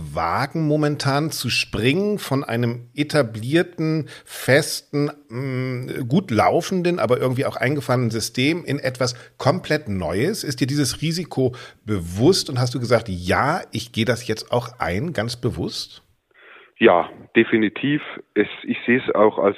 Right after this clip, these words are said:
Speaker 2: große Chance. Ich habe es vorhin schon von dem Privileg gesprochen, sowas auch ausprobieren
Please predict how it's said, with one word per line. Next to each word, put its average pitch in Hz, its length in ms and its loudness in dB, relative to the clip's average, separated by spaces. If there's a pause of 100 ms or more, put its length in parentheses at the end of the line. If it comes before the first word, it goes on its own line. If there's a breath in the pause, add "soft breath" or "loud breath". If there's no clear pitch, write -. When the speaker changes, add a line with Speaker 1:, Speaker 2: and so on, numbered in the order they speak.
Speaker 2:
große 107 360 4
Chance. - 380 4
Ich 113 80 4
habe 104 100 4
es - 80 -8
vorhin 120 300 4
schon 117 240 2
von 104 180 -2
dem 98 160 -2
Privileg 98 480 0
gesprochen, 110 420 -2
sowas 98 240 0
auch - 180 -6
ausprobieren 101 680 2